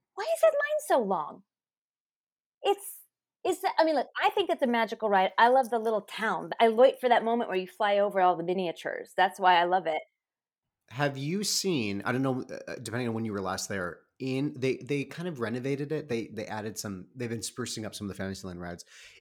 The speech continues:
Speaker 2: In Big Ben, there's a beautiful hidden Mickey. Like, you
Speaker 1: Oh.
Speaker 2: can see now, you can see, like, Peter, Wendy,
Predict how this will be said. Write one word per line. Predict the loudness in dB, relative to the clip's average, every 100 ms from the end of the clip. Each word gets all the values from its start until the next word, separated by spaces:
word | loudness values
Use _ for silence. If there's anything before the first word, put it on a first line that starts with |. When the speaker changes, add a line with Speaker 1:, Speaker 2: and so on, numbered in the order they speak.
| _ -4
Speaker 2:
In | 0 0 0
Big | -2 -2 -2
Ben, | -2 0 -4 -6
there's | -4 -4 -4
a |
beautiful | -8 -10 -4 -4 -4 -6 -6
hidden | -4 -4 -4
Mickey. | -6 -10 -20 -20 _ _ _ -8 -2
Like, | -2 0
you | -2
Speaker 1:
Oh. |
Speaker 2:
can | -2 -4
see | -2 -2 -2
now, | -2 -4 -6
you | -10
can | -8 -6
see, | -4
like, | -4 -6 -10
Peter, | -10 -6 -4 -4
Wendy, | -6 -6 -8 -8 -8